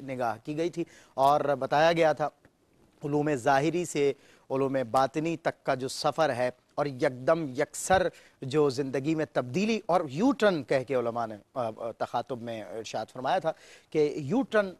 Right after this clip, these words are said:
جب آیا مولا روم کی زندگی کا اور شمس تبریزی علیہ رحمہ سے جب مل لیے تو ملنے کے بعد جب نہیں ملے تھے تو دل کی دنیا تب تک کچھ اور تھی، لیکن ملنے کے بعد یکسر بدل گئی، اور پھر آپ سے جو دوری تھی وہ دوری بھی دوری نہ رہی۔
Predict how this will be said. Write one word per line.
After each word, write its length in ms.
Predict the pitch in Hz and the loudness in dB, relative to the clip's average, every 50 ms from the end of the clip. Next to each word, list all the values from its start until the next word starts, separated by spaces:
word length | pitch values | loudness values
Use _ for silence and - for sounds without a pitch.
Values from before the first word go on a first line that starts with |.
| - 135 | -14 -10
جب 180 | 131 123 147 - - - | -4 -4 -4 -4 -2 -2
آیا 300 | 127 123 139 151 143 143 143 _ - | 0 0 2 2 2 2 0 _ -10
مولا 240 | 139 139 135 127 135 135 123 | -6 -2 0 0 0 0 -2
روم 340 | 123 147 175 214 220 220 190 - | -2 -4 -4 -4 -4 -6 -8 -10
کی 200 | - - 165 151 | -10 -8 -6 -6
زندگی 480 | 117 127 139 131 135 165 180 190 247 220 | -6 -8 -8 -6 -4 -4 -4 -4 -4 -6
کا 220 | 156 165 135 110 - _ _ _ _ _ | -2 -2 -2 -2 -4 _ _ _ _ _
اور 140 | - 123 127 | -6 -4 -4
شمس 280 | 120 - 160 147 - - | -4 -4 -6 -8 -6 -4
تبریزی 440 | - 151 139 143 165 180 190 214 208 | -4 -2 0 2 0 2 2 2 2
علیہ 180 | 180 170 165 | 4 4 2
رحمہ 360 | 151 - - - 151 147 151 143 - | 2 0 -2 -4 -4 -2 -4 -4 -6
سے 200 | - - - 156 | -12 -12 -10 -8
جب 160 | 131 131 123 123 | -8 -8 -8 -8
مل 220 | 131 135 151 175 | -6 -6 -4 -4
لیے 320 | 202 190 165 143 139 143 131 - _ _ _ _ _ _ _ | -4 -4 -4 -2 -2 -4 -4 -6 _ _ _ _ _ _ _
تو 80 | - 151 | -4 -2
ملنے 320 | 139 151 175 202 214 220 | -2 0 0 0 -2 -2
کے 100 | 202 202 | 0 2
بعد 160 | 185 180 185 | 2 2 2
جب 120 | 170 185 165 139 | 2 0 -6 -10
نہیں 340 | 127 131 156 185 233 269 | -6 -4 -4 -2 -2 -2
ملے 240 | 269 262 240 220 196 | -2 -2 0 0 0
تھے 180 | 180 - 170 170 | -2 -2 -6 -8
تو 140 | - 180 156 | -6 -8 -6
دل 180 | 135 175 196 | -6 -6 -6
کی 120 | 180 190 190 | -6 -8 -8
دنیا 400 | 151 151 143 156 165 170 170 170 - _ _ _ _ _ | -6 -6 -6 -4 -2 -2 -2 -2 -6 _ _ _ _ _
تب 120 | - 170 165 - _ | 0 0 0 0 _
تک 160 | - 208 - | -2 -2 0
کچھ 200 | - 233 196 - | 0 -2 2 4
اور 160 | 190 185 185 170 | 4 4 4 4
تھی، 160 | 156 - 180 | 0 -2 -2
لیکن 200 | 165 160 143 147 | -2 -2 -2 -4
ملنے 220 | 143 135 143 160 | -4 -4 -4 -4
کے 80 | 151 175 | -2 0
بعد 260 | 156 156 156 131 123 | 0 0 0 0 -4
یکسر 400 | 131 - - - - - 175 156 | -8 -8 -8 -6 -2 -2 0 0
بدل 320 | 123 117 113 113 107 104 92 | 0 -2 -4 -6 -6 -8 -10
گئی، 140 | 92 92 95 - _ _ _ _ _ _ - | -12 -12 -14 -16 _ _ _ _ _ _ -6
اور 140 | - 135 | -6 -6
پھر 320 | 131 - - 160 165 151 139 - _ _ _ _ | -6 -2 0 2 2 2 0 -4 _ _ _ _
آپ 280 | - 135 143 156 151 - | 2 4 4 4 2 -2
سے 220 | - - - 160 | -8 -8 -8 -8
جو 140 | 139 117 131 | -8 -8 -10
دوری 440 | 113 113 139 151 180 214 240 240 196 | -10 -8 -6 -4 -4 -2 -2 -4 -4
تھی 220 | - - 156 156 - _ _ _ _ _ - | -6 -6 -8 -8 -8 _ _ _ _ _ -4
وہ 140 | 127 143 147 | 0 0 0
دوری 440 | 117 113 143 156 185 208 233 240 | 0 -2 -4 -2 -2 -2 -2 -2
بھی 140 | 208 175 170 | -2 -2 -4
دوری 360 | 143 127 143 147 185 208 214 | -4 -4 -4 -4 -2 -2 -2
نہ 120 | 185 156 175 | -2 0 0
رہی۔ 340 | 226 226 185 139 151 135 | 2 2 0 0 -2 -6